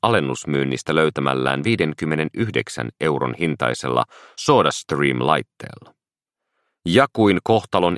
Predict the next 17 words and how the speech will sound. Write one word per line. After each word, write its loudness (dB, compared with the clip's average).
ilkikurisesta -2
oikusta 2
aivan 4
hänen 0
kätensä 0
ulottuvilla, 0
pippurimyllyn 4
ja 4
oliiviöljypullon 2
välissä, 0
seisoi 4
juuri 4
tänään 2
odottamassa 0
laitteen 2
täysinäinen 0
vaihtopatruuna. -2